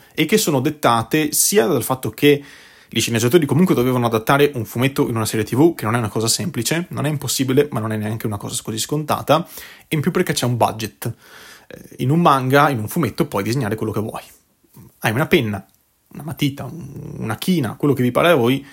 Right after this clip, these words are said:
però tendenzialmente puoi fare quello che vuoi, puoi disegnare qualunque cosa. Non hai un, un budget, ok? La mano disegna quello che, eh, quello che si desidera. Con una serie T V questa cosa qua non puoi farla, nel senso che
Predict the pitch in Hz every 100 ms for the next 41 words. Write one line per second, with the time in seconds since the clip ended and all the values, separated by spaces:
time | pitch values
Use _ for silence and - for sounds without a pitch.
0 | - - _ - 214 - - - 117 120
1 | 165 127 107 143 - 110 - 110 110 -
2 | 107 107 110 113 104 160 - 170 117 127
3 | 139 107 113 110 113 123 - - - 120
4 | - _ - - - - 131 123 131 123
5 | 123 127 - 123 113 - - - - -
6 | _ - - 107 98 120 135 113 113 107
7 | 117 110 104 - 107 104 107 - _ -
8 | - - - 107 101 110 - - 117 110
9 | 117 120 113 - 131 - 139 - - -
10 | - - - _ _ - 302 160 143 -
11 | 139 110 190 123 135 - - - 135 147
12 | 113 120 120 123 - 101 101 123 120 107
13 | 110 139 123 107